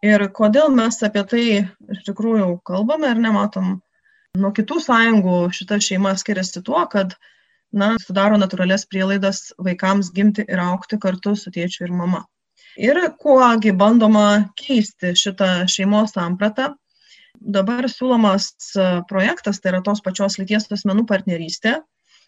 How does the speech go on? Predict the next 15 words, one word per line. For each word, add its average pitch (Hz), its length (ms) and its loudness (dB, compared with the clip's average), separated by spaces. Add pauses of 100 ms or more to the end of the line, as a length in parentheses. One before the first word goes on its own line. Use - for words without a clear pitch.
(120)
kaip 220 300 0
toks 214 320 2 (200)
teisinis 196 600 0 (120)
institutas, 226 760 -4
kaip 180 160 -8
teisinė 185 520 -2
taisyklė, 220 580 -4 (640)
jinai 185 260 0
būtų 269 320 -2
įtvirtinta 220 580 0 (200)
mūsų 202 480 -4 (400)
Lietuvos 185 420 -4
Respublikos 208 640 -4
civilinio 190 380 0
kodekso 196 580 -4